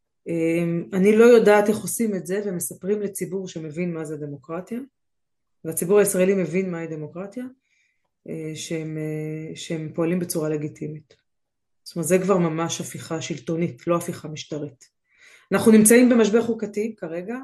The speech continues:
מה שאתה מתאר זה כאוס. זה כבר לא משבר, זה כאוס חוקתי. זה התנגשות אטומית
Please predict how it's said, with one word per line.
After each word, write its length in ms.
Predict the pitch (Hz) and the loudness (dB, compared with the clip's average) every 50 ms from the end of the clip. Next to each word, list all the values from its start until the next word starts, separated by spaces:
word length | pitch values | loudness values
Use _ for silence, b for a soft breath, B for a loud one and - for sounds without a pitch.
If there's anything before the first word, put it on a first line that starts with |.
| 254 _ _ _ _ _ _ _ _ _ - | -16 _ _ _ _ _ _ _ _ _ -10
מה 180 | 180 190 202 | -6 -4 -4
שאתה 220 | 202 247 220 233 220 | -2 -2 -2 0 0
מתאר 260 | 226 220 233 220 208 | 0 0 0 -2 -2
זה 120 | 175 180 | -4 -6
כאוס. 540 | 180 - 185 165 151 151 - - - _ _ _ _ _ _ _ _ | -6 -6 -8 -8 -8 -10 -14 -20 -20 _ _ _ _ _ _ _ _
זה 160 | 165 156 180 165 | -12 -10 -10 -8
כבר 180 | 156 165 170 | -6 -6 -6
לא 100 | 180 190 | -4 -4
משבר, 320 | 202 190 165 143 147 143 147 | -6 -6 -8 -8 -8 -8 -8
זה 100 | 156 160 | -10 -10
כאוס 280 | - 180 170 160 - | -10 -12 -12 -12 -12
חוקתי. 380 | - _ _ _ 156 147 - - - _ _ _ _ _ | -16 _ _ _ -20 -20 -20 -20 -20 _ _ _ _ _
זה 120 | - 175 185 | -4 -4 -4
התנגשות 480 | 180 180 196 196 - - 247 240 240 | -2 -2 -6 -6 -2 -2 -2 -2 -2
אטומית 680 | - 208 - - - 277 277 247 208 185 - - - | -4 -10 -6 0 0 2 2 2 0 -2 -4 -8 -16